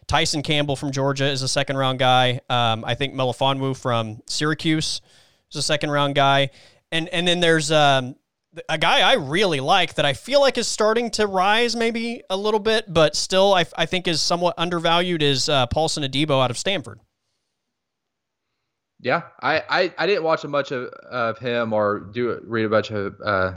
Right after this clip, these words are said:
Speaker 2: about him, but I, I think that it's an interesting study, uh, you know, kind of researching the draft and stuff and just seeing, like, the shift in football because the receivers are getting so much better,
Speaker 1: Yeah.
Speaker 2: which means that the cornerbacks are going to get a lot better. You're gonna see,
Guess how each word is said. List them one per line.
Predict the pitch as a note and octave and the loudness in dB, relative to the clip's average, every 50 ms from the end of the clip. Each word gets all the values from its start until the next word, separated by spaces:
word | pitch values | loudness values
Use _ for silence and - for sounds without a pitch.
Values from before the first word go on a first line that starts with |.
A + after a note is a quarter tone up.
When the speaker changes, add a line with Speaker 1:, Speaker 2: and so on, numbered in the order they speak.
| - - | -10 -12
Speaker 2:
about | - - G2+ G#2 F#2+ F#2 G2 | -6 -2 0 0 0 0 0
him, | G#2+ G2+ G2+ G2 | -2 -2 -2 0
but | F#2+ G#2 G2 G2+ F#2 - - _ _ _ - - _ _ _ - | 0 2 2 2 0 -2 -6 _ _ _ -20 -20 _ _ _ -4
I, | - D3+ F3 E3+ - | -2 0 0 0 0
I | D#3 E3 | 0 0
think | D#3 A3 A3+ G#3+ - | 0 -2 -4 -2 0
that | G3+ F3+ | -2 -2
it's | E3+ - | -2 -2
an | F3+ E3 | -4 -4
interesting | C#3+ D3+ D#3 - D#3+ C3+ - - D3+ C#3+ C3+ B2+ | -4 -4 -4 -6 -6 -6 -4 -4 -2 -2 -2 -4
study, | - - - D3 C3+ B2+ A#2+ A2 G#2+ G2+ - - - | -6 -2 2 2 2 2 2 -2 -4 -8 -14 -10 -6
uh, | C3 B2+ A#2 A2+ G#2+ - - | -2 -2 -2 -2 -4 -6 -8
you | C3+ B2+ | -6 -2
know, | A2+ A2 G#2+ G#2 - _ - | -2 -2 -2 -4 -8 _ -12
kind | - C#3+ C#3 | -6 -2 -2
of | C3+ G#2+ | 0 0
researching | A#2 B2 A#2+ - C3 B2 - C#3 | -2 -2 -2 -2 -2 -2 -4 -6
the | A#2+ G#2+ | -6 -2
draft | - G#2+ G#2+ B2+ C3 - | 0 2 2 2 0 -2
and | A#2 G#2 | -6 -8
stuff | - B2+ A#2 A2 | -4 -4 -4 -4
and | A#2 G#2+ | -4 -8
just | A#2 A2 | -10 -8
seeing, | - C3+ C3 | -8 -6 -2
like, | B2+ B2 A#2 A2+ B2 | -2 -2 -2 -2 -6
the | A2+ G2+ - _ _ | -10 -10 -12 _ _
shift | - - - - C#3 C#3+ C#3 - C3+ | -14 -10 -4 -2 0 0 0 -2 -6
in | A#2 G#2 | -8 -8
football | - - C3 C3+ C3 B2+ A#2+ A2 G#2+ | -6 -6 -6 -4 -2 0 0 0 0
because | A2 A2+ G#2+ - A#2 A2 G2+ G#2 - _ _ _ _ _ _ _ _ _ _ _ _ _ _ _ _ _ | -2 -4 -4 -4 -4 -4 -4 -6 -12 _ _ _ _ _ _ _ _ _ _ _ _ _ _ _ _ _
the | - A2+ | -4 -2
receivers | A2 G#2+ - D#3+ F3 E3 D#3 C#3+ | -2 0 2 2 2 2 2 2
are | C#3 B2 | 0 0
getting | G#2+ C#3 B2+ A#2+ | 0 -2 -4 -4
so | G#2+ - - - D3 C#3 | -6 -6 -4 -2 0 0
much | C#3+ C#3 - - | 0 0 0 0
better, | - A#2 B2 C3 D#3 D#3+ D3 - - _ - | 0 0 0 0 0 -2 -2 -6 -14 _ -6
Speaker 1:
Yeah. | B2+ A2 G#2+ | -2 0 0
Speaker 2:
which | B2 - - - - _ _ - | 0 -2 -4 -10 -18 _ _ -14
means | C3+ B2 A#2 A#2 A#2+ A2 A#2 | -8 -4 -4 -4 -4 -2 -2
that | C3 A#2+ A2+ | -2 -2 -2
the | - B2+ | -2 -6
cornerbacks | - - A#2+ C#3 D3+ C#3+ - A#2 A2+ G#2+ - | -6 -2 0 2 2 4 2 2 0 -2 -4
are | C3+ A2+ | -6 -6
going | G2+ B2+ A#2+ B2+ C3 B2 | -2 0 0 0 -2 -4
to | A2 B2+ A2+ | -6 -6 -4
get | A#2 C3 A#2+ | -2 -2 -2
a | |
lot | A2 G#2 G#2+ A#2+ A#2 G2 F#2 | -2 0 0 0 0 0 -2
better. | B2+ A#2+ A2 G2+ | -4 -4 -4 -4
You're | F#2+ F#2 G2+ | -6 -10 -8
gonna | G2+ C#3 D3 C3+ | -6 -6 -6 -6
see, | B2 - D3 C#3 B2+ A#2+ A2+ A2 | -6 -6 -6 -6 -6 -6 -8 -10